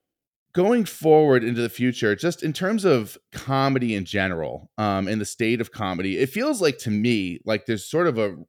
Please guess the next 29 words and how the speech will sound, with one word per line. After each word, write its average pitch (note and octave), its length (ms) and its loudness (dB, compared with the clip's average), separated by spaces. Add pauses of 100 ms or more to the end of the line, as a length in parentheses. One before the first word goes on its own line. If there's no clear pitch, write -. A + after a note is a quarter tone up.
a, G#2 120 -4
a G#2 100 -2
real B2+ 360 2
renaissance G#2 680 -2
going G#2 200 -2
on G2+ 160 -2
with F#2+ 140 -8
comedy. G2 480 -2
It F2+ 120 -2
sort B2 200 0
of G#2+ 100 -4
feels A2 340 -2
like F#2+ 100 -6
another G2+ 340 -2
sort G2+ 200 -8
of F2+ 120 -10
golden G2 320 -2
era, F#2+ 420 -2 (400)
uh, F#2+ 240 -2
of G2 140 -8
comedy, G2+ 420 -2
especially A2 380 -2
with F#2+ 160 -10
podcasting G2+ 840 -4
and F#2 100 -6
all G2+ 140 -2
of F2+ 80 -4
that G#2+ 240 0
stuff. F2+ 320 -4